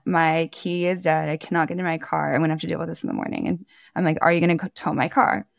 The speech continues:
"No, of course we won't tow your car. It's fine. You, we all have to pay the overnight rate." So I go home. I'm, like, exhausted. I don't go out. The next morning, I take an Uber back to this parking lot.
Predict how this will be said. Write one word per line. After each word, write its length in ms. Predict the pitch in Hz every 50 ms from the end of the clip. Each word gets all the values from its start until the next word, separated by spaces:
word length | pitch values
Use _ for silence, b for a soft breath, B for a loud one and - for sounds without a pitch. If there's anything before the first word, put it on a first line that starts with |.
| _ _ -
"No, 140 | 196 190 165
of 100 | 165 -
course 240 | - 202 190 - -
we 160 | - 175 170
won't 240 | 170 190 190 - -
tow 80 | -
your 160 | 190 - -
car. 200 | - - - -
It's 180 | - - - -
fine. 320 | - - - - - 202 -
You, 240 | - - 165 - - -
we 100 | 180 160
all 80 | 175
have 120 | 185 165 -
to 60 | 185
pay 180 | 170 185 156 165
the 100 | 143 147
overnight 280 | 151 156 - 143 -
rate." 280 | - - - - 165 160 -
So 140 | - - 208
I 80 | 190
go 180 | 190 202 208 226
home. 380 | 214 208 170 165 170 170 165 165
I'm, 220 | 165 175 180 170
like, 140 | 170 175 185
exhausted. 640 | 196 196 180 170 127 156 - - - 175 160 151 160
I 80 | 160
don't 200 | 160 170 160 160
go 140 | - 165 165
out. 380 | 156 151 151 156 156 - - _ _ _ _ _ _ _ _ _ _ _ _ _ _ _ _ b b b b b b b
The 80 | - 190
next 200 | 190 190 190 -
morning, 360 | 190 175 165 170 165 160 160
I 200 | 160 160 151 156
take 180 | 156 - 165 -
an 80 | 175 175
Uber 240 | - 156 175 180 -
back 280 | - - - - - _ _ - _ _ _ _ _ _ _ -
to 580 | - - - 165 - 101 101 101 - - 185 - _ _ B B B B B B B _ _ _ _ _ _ _ _ _ _ 466 _ _ B B B B B B B B B 277 269 262 262 254 B B -
this 120 | - 185 -
parking 300 | - - - - - -
lot. 240 | - - - -